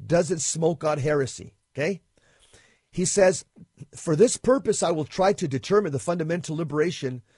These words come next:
direction of liberation theology in two steps. First, it will be necessary to say something about the presuppositions that have made it possible. Next, I'd like to explain some of the basic concepts that allow us to know something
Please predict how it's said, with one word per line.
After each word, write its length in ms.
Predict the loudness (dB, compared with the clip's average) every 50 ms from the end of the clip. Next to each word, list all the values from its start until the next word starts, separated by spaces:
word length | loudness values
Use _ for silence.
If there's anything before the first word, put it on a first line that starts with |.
| _ _ -8
direction 440 | 0 4 6 6 6 4 2 -2 -2
of 80 | 0 -2
liberation 420 | -2 -2 -2 -4 -4 -4 -8 -8
theology 520 | -4 -2 2 2 2 2 0 -2 -6 -6 _ _ _ _ -4
in 140 | -4 -4 -4
two 280 | -6 -4 -2 -2 -2
steps. 760 | -2 -4 -6 2 4 4 4 4 2 -6 -14 -14 -14 -16 -18 _ _ _ _ _ _ _ _ _ _
First, 680 | -18 -10 0 2 6 6 6 6 4 0 -6 -8 -10 -20 _ _ _ _ _ _ _ _ _ -2
it 120 | -2 0
will 100 | 0 -2
be 160 | -2 -2 -4 0
necessary 640 | 2 2 2 2 2 -2 -4 -2 -2 -2 -2 0
to 100 | -2 -4
say 160 | -4 -4 -4 -4
something 480 | -4 0 0 0 0 0 -4 -6 -4
about 240 | -2 -2 -2 -2 -2
the 80 | -4 -8
presuppositions 840 | -4 -4 -6 -2 -2 -4 -4 -4 -6 -2 -2 -2 -2 -4 -8 -6
that 100 | -6 -6
have 100 | -6 -4
made 140 | -4 -4 -6
it 100 | -6 -6
possible. 460 | -4 -4 -4 -4 -6 -12 -16 -16 -18 _ _ _ _ _ _ _ -6
Next, 420 | 0 4 4 4 4 2 -4 -4 -12 _ _ _ _ -4 0
I'd 100 | 0 0
like 240 | 2 0 0 0 -2
to 80 | -8
explain 400 | -8 -8 -10 -8 -4 -2 -2 -2
some 460 | -2 -4 -2 0 0 0 0 -2 -10 _ _ _ _ -4 -2
of 80 | -2
the 80 | -2 0
basic 320 | 0 0 -2 -2 -4 -10
concepts 460 | -4 0 0 0 0 0 -4 -8 -6
that 160 | -6 -6 -4 -2
allow 240 | -2 0 0 0
us 100 | 0 -2
to 100 | -4 -6
know 280 | -2 0 0 0 -2 -4 _ _ _ _
something 680 | -12 -8 -6 2 2 2 2 2 _ 0 0 0 0